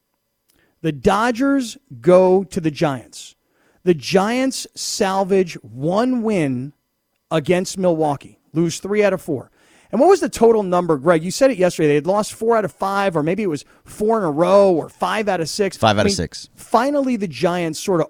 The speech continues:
Speaker 1: opened the window, giving the Dodgers this shot to get to first place. And they had first place by half a game, at least overnight until today. Look into your crystal ball, Clinton Yates.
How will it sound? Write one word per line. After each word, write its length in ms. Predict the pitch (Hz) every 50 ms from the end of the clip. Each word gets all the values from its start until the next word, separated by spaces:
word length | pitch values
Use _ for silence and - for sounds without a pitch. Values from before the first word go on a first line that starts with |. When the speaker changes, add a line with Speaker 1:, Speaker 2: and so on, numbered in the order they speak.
| _ -
Speaker 1:
opened 400 | 185 196 190 - 220 196 190 165
the 80 | 160 151
window, 580 | 147 165 165 160 151 143 131 120 117 110 107 - _ _ _ _ _ _ 165
giving 260 | 175 214 220 233 214
the 80 | 190 175
Dodgers 720 | 147 127 180 175 180 180 180 151 165 160 156 151 139 123 127 - _ -
this 180 | 147 165 160 -
shot 500 | - - - 202 180 175 165 - _ -
to 80 | 170 156
get 200 | 151 180 - -
to 80 | 175
first 320 | - - 175 160 143 - -
place. 300 | 175 156 117 - - - _ _ _ _ -
And 100 | 214 233
they 120 | 240 233
had 340 | 185 214 269 302 302 254 -
first 260 | - 214 190 - -
place 360 | - 185 175 202 226 - -
by 220 | - 165 190 185 175
half 240 | 175 214 214 - -
a 40 | 175
game, 300 | 151 170 170 180 208 202
at 80 | 165
least 240 | 180 190 185 - -
overnight 380 | 196 160 143 143 139 143 156 170
until 240 | 170 - 185 170 143
today. 340 | - 151 117 104 95 113 - _ _ _ _ _ _ _ _ _ _ _ _
Look 320 | 147 151 185 277 294 -
into 160 | 311 302 269
your 160 | 254 240 226 196
crystal 420 | - - 247 220 - - 220 190
ball, 540 | 156 139 170 165 156 143 123 110 104 113 _ _
Clinton 260 | - - 185 143 127 131
Yates. 460 | 123 120 113 113 113 - - -